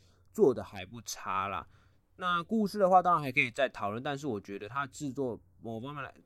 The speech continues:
其实还算是还不错的。虽然大家对它最有印象大概就是胸部弹炸弹那里啦，但也是很可惜啦，就是它的第一季看起来是想要做续篇，但其实到后面也就是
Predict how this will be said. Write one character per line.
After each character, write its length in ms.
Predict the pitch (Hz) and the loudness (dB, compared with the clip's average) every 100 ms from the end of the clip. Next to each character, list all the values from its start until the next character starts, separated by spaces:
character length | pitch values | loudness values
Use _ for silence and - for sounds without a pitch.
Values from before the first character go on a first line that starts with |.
| _ | _
其 200 | - 143 | -4 -2
实 280 | 143 143 120 - | -2 -8 -8 -4
还 200 | 131 117 | -4 -2
算 260 | - 127 | -4 -8
是 80 | 127 | -6
还 140 | 107 | -10
不 120 | - 92 | -8 -12
错 280 | - 135 104 | -8 -6 -6
的。 160 | 82 - - _ | -8 -16 -20 _
虽 140 | - 202 | -4 -2
然 120 | 165 | 8
大 200 | 180 170 | 12 12
家 180 | 170 165 - | 10 6 4
对 140 | - 156 | 0 6
它 120 | 156 | 6
最 200 | - 160 | 6 -2
有 120 | 113 | -8
印 140 | 131 131 | -8 -8
象 180 | 135 | -6
大 120 | 113 123 | -2 -2
概 80 | |
就 100 | 120 | -2
是 80 | 123 | -6
胸 260 | 117 135 117 | -8 -8 -8
部 140 | 123 | -10
弹 240 | - 98 95 | -12 -14 -4
炸 260 | 131 101 | 0 0
弹 220 | 101 95 | 0 -6
那 180 | 98 87 80 | -10 -12 -14
里 240 | 62 50 | -20 -18
啦， 160 | 69 - _ _ _ - | -18 -20 _ _ _ -4
但 400 | 143 131 113 110 - - | -2 -2 -4 -12 -18 -12
也 160 | 127 | -10
是 200 | 120 165 | -6 -6
很 100 | 123 | -6
可 240 | 117 101 87 | -6 -8 -10
惜 160 | - | -10
啦， 140 | 78 104 | -10 -8
就 120 | 147 | -8
是 120 | 147 | -2
它 180 | 143 123 | 2 2
的 80 | 123 | 2
第 160 | 123 | -6
一 60 | 120 | -6
季 160 | 131 | -8
看 200 | - 143 | -8 -8
起 140 | 110 101 | -8 -8
来 100 | 98 | -10
是 320 | - 123 98 - _ | -10 -12 -12 -16 _
想 160 | 107 117 | -6 -4
要 80 | |
做 180 | 120 135 | -2 -2
续 260 | - 135 113 | -2 -4 -6
篇， 240 | - 110 98 | -8 -10 -10
但 160 | 120 | -12
其 160 | - 95 | -12 -16
实 80 | 95 | -8
到 160 | 120 | -6
后 260 | 110 - 113 | -6 -6 -6
面 160 | 107 101 | -6 -8
也 140 | 90 | -10
就 160 | 110 107 | -12 -12
是 420 | - 110 101 | -14 -12 -12